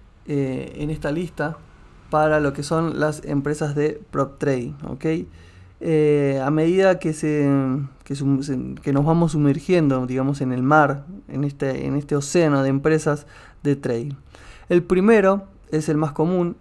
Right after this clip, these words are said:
y generalmente el más, digamos, favorecido por el trader. Es el que incluye poca o ninguna inversión inicial por parte del trader, ¿ok?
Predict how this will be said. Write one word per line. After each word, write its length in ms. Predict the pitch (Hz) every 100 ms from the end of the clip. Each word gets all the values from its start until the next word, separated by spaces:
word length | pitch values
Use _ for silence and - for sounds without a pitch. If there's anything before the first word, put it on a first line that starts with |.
| -
y 120 | 156
generalmente 920 | 143 143 147 156 170 170 175 170 -
el 80 | 143
más, 480 | 147 160 156 - - -
digamos, 560 | 160 147 156 156 - - - - -
favorecido 880 | - 147 139 135 139 - 185 185 185
por 180 | - 135
el 120 | 123
trader. 420 | 123 139 120 135 - - - - -
Es 280 | 185 185 - -
el 240 | 170 156 151
que 260 | - 151
incluye 880 | 147 147 147 - 202 196 - 185 185 - _
poca 480 | 196 196 196 202 196
o 140 | 170 156
ninguna 500 | 147 147 165 175 156
inversión 760 | 202 185 175 151 147 165 175 160
inicial 520 | 175 170 156 147 165
por 200 | 165 135
parte 260 | - 139 139
del 160 | 127 -
trader, 380 | - 85 - -
¿ok? 160 | 143